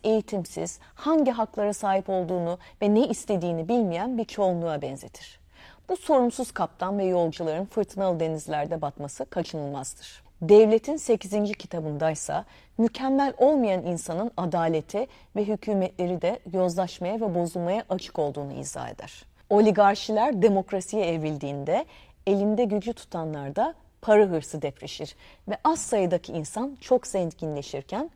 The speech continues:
çoğunluk sürünmeye başlar. İşsiz ve aç çoğunluk elinde sermaye tutanlara karşı bilenip onları devirmek için kolları sıvar. Saraylılar ve zenginler ise halkın durumuna dair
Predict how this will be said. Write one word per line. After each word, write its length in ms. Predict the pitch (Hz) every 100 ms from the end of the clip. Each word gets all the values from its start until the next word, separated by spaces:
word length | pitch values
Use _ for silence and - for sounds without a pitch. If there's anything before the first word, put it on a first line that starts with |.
| -
çoğunluk 460 | - 208 180 220
sürünmeye 520 | - 190 170 156 143
başlar. 500 | 135 - - - - _ _ - - - -
İşsiz 420 | 233 - - 269
ve 80 | 226
aç 200 | 170 -
çoğunluk 400 | - 170 147 175 - -
elinde 360 | 190 196 202
sermaye 580 | 214 190 175 185 185 208
tutanlara 520 | - - 170 160 151
karşı 440 | 156 143 147 160 160
bilenip 380 | 160 143 - - - - -
onları 400 | 196 196 220 185
devirmek 420 | 196 196 196 180
için 200 | - 233
kolları 400 | - 180 165 190
sıvar. 640 | - 180 151 147 160 - - - - -
Saraylılar 760 | - 196 185 185 180 196 233 214
ve 100 | 170
zenginler 480 | 175 160 165 156
ise 160 | 143 196
halkın 500 | 190 190 190 208 196
durumuna 340 | 180 165 160
dair 360 | 151 139 185 254